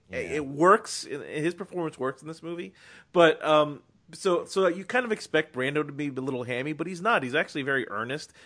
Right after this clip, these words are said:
Speaker 2: even though he's wearing this, like, very seventies, like, white, uh, trench coat with the <laughs> Superman symbol on it. Um, but, and it looks very silly and cheesy, but, uh, he, he's very earnest, and he's actually more earnest, I think, in the,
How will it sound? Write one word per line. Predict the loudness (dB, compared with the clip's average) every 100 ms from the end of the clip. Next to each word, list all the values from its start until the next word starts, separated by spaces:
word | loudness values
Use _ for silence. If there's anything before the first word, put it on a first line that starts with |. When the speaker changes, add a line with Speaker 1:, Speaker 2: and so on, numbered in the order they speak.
| _
Speaker 2:
even | -4 2
though | 2
he's | 2 0
wearing | 0 0 -4
this, | -6 -4
like, | -4
very | -2 -2 -2
seventies, | -4 -2 -2 -4 -6 -8 -6
like, | -6 -6 -8 -18 -20 _
white, | -14 0 2 2 -2 -10 -10 -14 _ _ _ -6
uh, | 0 2 2 2 -2 -4 -10 _ _ _ _
trench | -14 0 0 0 -2
coat | 2 2
with | 2 -4
the | -4
<laughs> |
Superman | -4 -8 -6 -4 -4
symbol | -6 -6 -6 -4 -2
on | -2
it. | -4 -8 -16 -12 -12 -4
Um, | 4 6 6 4 -6 -14 _ -18
but, | -4 -2
and | 2
it | 2
looks | 0 -4
very | 2 6 6 4
silly | 0 -4 -2 -4
and | -6
cheesy, | -8 -10 -8 -10
but, | -4 -4 -4 -10 -20 -4
uh, | 2 4 2
he, | -2 -4 -10
he's | -8 -4
very | 4 4 4
earnest, | 0 -2 -4 -2
and | -2
he's | -2 2 2
actually | 2 0
more | 2 2 2
earnest, | 0 -2 -6
I |
think, | -6 -10 -6
in | -6 -6
the, | -6 -6 -6 -10